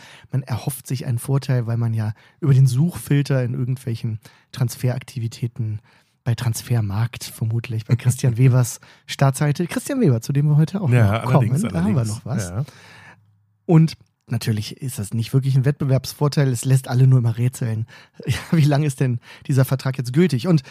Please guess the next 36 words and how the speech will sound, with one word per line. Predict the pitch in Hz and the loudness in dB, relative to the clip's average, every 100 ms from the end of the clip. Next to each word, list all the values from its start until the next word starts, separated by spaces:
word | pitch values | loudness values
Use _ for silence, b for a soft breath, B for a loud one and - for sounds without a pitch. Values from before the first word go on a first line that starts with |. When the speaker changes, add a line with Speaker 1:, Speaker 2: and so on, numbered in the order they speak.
| B _ | B _
Speaker 1:
der | 208 | 0
von | 196 165 | 2 2
Tanaka | 151 165 180 | 2 2 0
gilt | 135 139 185 | 0 0 0
bis | 160 - - | -6 -10 -8
zweitausenddreißig, | 135 131 120 110 107 _ 127 113 127 131 226 240 B B B B _ | -8 -4 -6 -6 -10 _ -4 -2 -2 -4 -8 -10 B B B B _
genauso | - 175 180 202 247 139 139 240 _ _ | 0 4 6 4 0 0 0 -2 _ _
wie | 135 165 | -4 -2
der | 127 117 185 | 0 0 -2
für | 208 180 | -4 2
unseren | 147 151 196 226 _ | 2 4 2 0 _
anderen | 214 285 208 | -2 0 2
Neuzugang, | 135 131 127 143 170 | 0 0 -2 0 4
den | 143 156 | 6 6
wir | 170 208 | 4 4
nicht | 196 185 - - | 6 6 4 -14
auf | 120 | -12
dem | - | -10
Schirm | 107 - 104 98 | -8 -6 -6 -6
hatten. | 98 151 233 b b b | -4 -2 -2 b b b
Speaker 2:
Genau. | - 143 | 0 4
Speaker 1:
Und | 120 | 6
das | 139 | 4
ist | 190 - | -6 -8
der | |
Spieler, | - 180 175 170 b b b b | -6 0 2 2 b b b b
ja, | 190 | 2
wir | 135 120 | 4 4
haben | 160 | 4
einen | 131 | 2
zweiten | 127 139 156 175 160 - - | 0 0 0 4 2 2 -2
Jordi. | 185 151 117 156 - | 2 2 2 -2 -2
Speaker 2:
Unsere | 135 113 117 | 0 2 2
Jordi-Quote | 110 143 156 147 147 143 - 135 147 120 | 2 4 4 2 0 -2 -2 0 2 2
wurde | 107 127 | 2 2
verdoppelt. | 117 113 101 - - | 0 0 0 -2 -6